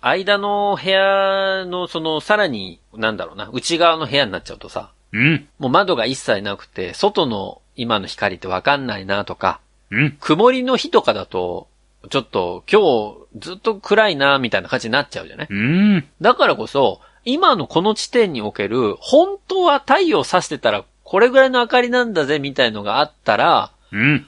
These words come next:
Speaker 1: なんか気持ちよく起きれるんじゃねえかなって思ってた時があるのよ。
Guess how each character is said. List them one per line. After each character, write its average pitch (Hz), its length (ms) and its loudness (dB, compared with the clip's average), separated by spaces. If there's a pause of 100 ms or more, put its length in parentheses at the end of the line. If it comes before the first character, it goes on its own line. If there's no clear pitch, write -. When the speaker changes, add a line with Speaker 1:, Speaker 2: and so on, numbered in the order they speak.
(140)
Speaker 1:
な 226 140 0
ん 202 40 -10
か - 140 -2
気 - 160 -2
持 302 160 2
ち - 140 -4
よ 370 120 0
く 226 240 0
起 233 120 -6
き - 20 0
れ 285 100 -2
る 311 120 -4
ん 277 60 -4
じ 185 80 -2
ゃ 147 60 2
ね 165 100 -6
え 139 60 -6
か 117 140 -2
な 175 120 -2
っ 196 60 -12
て - 180 -10
思 120 220 -2
っ - 80 -16
て - 200 -12
た - 240 -8
時 120 240 -8
が 101 120 -2
あ 104 60 0
る 98 80 -4
の 90 80 -18
よ。 - 60 -20